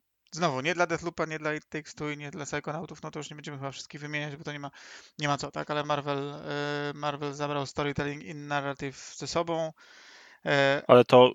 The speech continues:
Speaker 2: na Marvela zacząłem grać, Guardianów, i m-, po-,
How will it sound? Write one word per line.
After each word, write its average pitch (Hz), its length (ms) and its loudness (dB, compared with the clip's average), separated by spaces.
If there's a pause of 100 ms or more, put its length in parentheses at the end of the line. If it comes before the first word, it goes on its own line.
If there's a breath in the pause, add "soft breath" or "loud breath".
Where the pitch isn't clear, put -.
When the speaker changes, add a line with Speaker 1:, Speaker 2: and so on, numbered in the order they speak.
Speaker 2:
na 127 200 6
Marvela 127 420 10
zacząłem 117 380 2
grać, 110 360 4
Guardianów, - 580 2
i - 100 -8
m-, 110 180 -8 (120)
po-, - 120 0